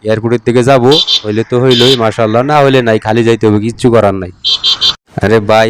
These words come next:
আবারও বৃষ্টি, দেখেন বৃষ্টিতে কি অবস্থা, রাস্তাঘাট পুরাই ফাঁকা।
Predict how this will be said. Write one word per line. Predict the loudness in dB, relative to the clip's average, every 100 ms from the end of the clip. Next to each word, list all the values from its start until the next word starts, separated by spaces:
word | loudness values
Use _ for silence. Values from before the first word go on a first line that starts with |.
| 2
আবারও | 2 2 0
বৃষ্টি, | -2 -6 -8 -6
দেখেন | -2 -2 -2 -10 -12 _ _ _ _
বৃষ্টিতে | -8 -6 -4 -4
কি | 2
অবস্থা, | 2 2 0 0
রাস্তাঘাট | 0 -2 -4 -4 -4
পুরাই | -4 -2 0
ফাঁকা। | -2 -2